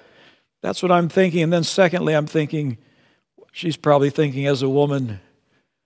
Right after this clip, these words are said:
"That's great, Lord, that you are separating yourself from me. I know you're the Messiah. I know you know you're the Messiah. And that there's a different relationship between me and you. I know that. You're growing up, starting the public ministry.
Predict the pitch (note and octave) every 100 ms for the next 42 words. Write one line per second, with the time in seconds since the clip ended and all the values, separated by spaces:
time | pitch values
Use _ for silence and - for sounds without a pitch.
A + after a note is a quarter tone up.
0 | _ _ E3 F3 - C#3+ F3 F#3 - D3+
1 | D#3+ E3 D3+ C#3+ D#3+ D3+ C#3+ C3 - _
2 | _ - - F3+ E3 D#3+ D#3+ D#3 D3 -
3 | D#3+ D#3 D#3 D3+ C3+ D3+ E3 C3+ C#3 E3
4 | D#3 C#3 C3+ - D3 D3 D3+ C3 D3 D3
5 | F3 D#3+ D3 D3 C3+ C3 B2+ - C#3 C#3+
6 | C#3+ C3 - _ _ _ _ _ _ _
7 | _ _ _ _ _ _ - C3 C3+ C3+
8 | D#3+ D#3+ _ - C#3+ C3 C3 D#3+ E3 D#3
9 | C#3 D3 D#3 - C#3 - D3 C#3+ C3 -
10 | C#3+ C3+ C3 C#3+ D#3 C#3 C#3+ D3+ D#3 C#3
11 | B2+ D#3 D3 D3+ D3 - A#2+ A#2 D#3 D3+
12 | D3+ - - D3 D3+ C#3+ B2 D3 D3 D3
13 | C#3 D3 C#3 - D3 C3